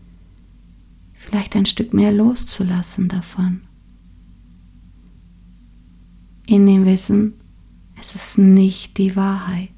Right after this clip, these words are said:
Und wenn du magst, arbeite noch mal mit den Sätzen, die wir in den letzten Tagen hatte. Möge die Wahrheit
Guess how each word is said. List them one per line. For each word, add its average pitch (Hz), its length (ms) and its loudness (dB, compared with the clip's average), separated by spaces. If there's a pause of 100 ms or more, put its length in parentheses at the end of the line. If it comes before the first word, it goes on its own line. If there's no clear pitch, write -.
(1200)
Und 202 80 2
wenn 208 120 6
du 220 80 8
magst, 226 560 6
arbeite 226 500 0
noch 196 120 2
mal 202 140 2
mit 196 180 2
den 196 160 2
Sätzen, 196 600 -2 (440)
die 202 100 0
wir 214 100 6
in 208 60 8
den 208 160 6
letzten 202 460 0
Tagen 208 600 -2
hatte. 190 440 -4 (1040)
Möge 226 540 6
die 196 440 -2
Wahrheit 214 1160 2